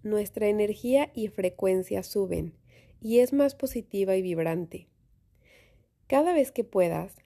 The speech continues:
agradece a las demás personas por lo que hacen por ti, por su ayuda o apoyo, y siéntelo verdaderamente. Hay algunos estudios que demuestran que la gratitud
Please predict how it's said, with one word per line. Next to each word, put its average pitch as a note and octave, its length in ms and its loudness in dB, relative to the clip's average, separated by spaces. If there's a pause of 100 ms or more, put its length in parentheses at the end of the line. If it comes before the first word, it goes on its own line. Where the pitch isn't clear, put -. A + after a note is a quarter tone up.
(280)
agradece A#3 580 2
a D4 40 2
las B3 180 2
demás G3+ 320 -2
personas G3+ 520 -4
por F3+ 180 -6
lo E3+ 160 -2
que F#3 100 -2
hacen F#3+ 300 -4
por F3 160 -6
ti, - 300 -8 (600)
por G#3 200 0
su G#3+ 160 0
ayuda B3 640 0
o F#3+ 140 -4
apoyo, F3 580 -2 (720)
y A3+ 120 -6
siéntelo C4+ 680 2
verdaderamente. F3+ 1080 -2 (1120)
Hay D4 200 4
algunos C4+ 400 2
estudios G3+ 520 -2
que F#3+ 160 -4
demuestran G3 560 -2
que A3 120 -2
la F3 160 0
gratitud F3 680 -4